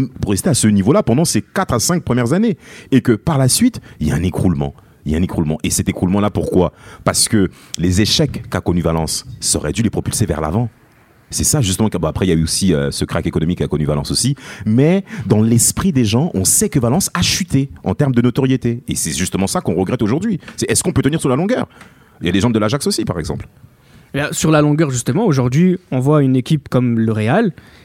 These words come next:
Speaker 2: qui a gagné trois Ligues des Champions d'affilée. Ça veut dire quoi ? Ça veut dire qu'on n'a aucun renseignement de cet effectif ?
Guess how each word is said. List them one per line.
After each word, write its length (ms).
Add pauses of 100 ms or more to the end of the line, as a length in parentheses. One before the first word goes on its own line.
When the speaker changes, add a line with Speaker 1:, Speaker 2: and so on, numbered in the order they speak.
(300)
Speaker 2:
qui 120
a 80
gagné 400
trois 380
Ligues 240
des 100
Champions 320
d'affilée. 460 (160)
Ça 120
veut 120
dire 160
quoi ? 120
Ça 140
veut 80
dire 140
qu'on 140
n'a 140
aucun 260
renseignement 640 (100)
de 60
cet 200
effectif ? 440